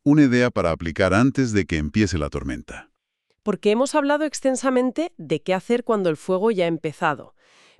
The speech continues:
Speaker 2: Pero pensemos en nuestra vida cotidiana por un momento. En nuestros edificios, oficinas y colegios, hacemos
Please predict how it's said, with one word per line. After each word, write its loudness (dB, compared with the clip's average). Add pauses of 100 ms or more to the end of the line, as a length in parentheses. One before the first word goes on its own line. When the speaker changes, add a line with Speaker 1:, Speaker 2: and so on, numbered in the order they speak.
Speaker 2:
Pero 2
pensemos 2
en 2
nuestra -2
vida -2
cotidiana -2
por -6
un -2
momento. -6 (560)
En -2
nuestros -8
edificios, 0
oficinas -2
y -12
colegios, 0 (260)
hacemos 0